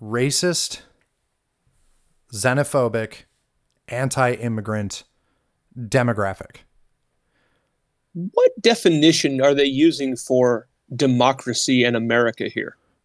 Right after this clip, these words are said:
Speaker 1: Well, <laughs> we all know what that is. It, it,
Speaker 2: Yeah.
Speaker 1: you, you're a
Speaker 2: I mean,
Speaker 1: threat,
Speaker 2: but, but
Speaker 1: yeah.
Speaker 2: to me, that's the, that's the interesting part, is America was created essentially by the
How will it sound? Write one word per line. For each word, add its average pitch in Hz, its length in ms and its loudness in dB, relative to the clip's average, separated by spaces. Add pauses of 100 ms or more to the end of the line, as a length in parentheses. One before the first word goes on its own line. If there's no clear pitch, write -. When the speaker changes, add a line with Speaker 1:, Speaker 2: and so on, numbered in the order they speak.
Speaker 1:
Well, - 300 0 (360)
<laughs> - 360 -20
we 110 160 -8
all 101 160 -6
know 98 160 -8
what 95 140 -12
that 104 200 -4
is. 98 80 -8 (300)
It, 139 160 -6 (220)
it, - 140 -20 (440)
Speaker 2:
Yeah. 269 200 6
Speaker 1:
you, 160 160 0
you're 160 200 6
a - 40 10
Speaker 2:
I - 20 8
mean, 254 100 10
Speaker 1:
threat, 233 100 8
Speaker 2:
but, - 100 -2
but 202 120 2
Speaker 1:
yeah. 143 80 4
Speaker 2:
to 180 80 4
me, 254 220 6
that's 185 300 0
the, 208 140 4
that's 185 280 4
the 180 120 2
interesting 160 360 0
part, 120 300 0
is 143 280 -2 (260)
America 170 600 2
was 147 300 4
created 147 600 -2
essentially 160 480 -2
by 131 240 2
the 123 160 -4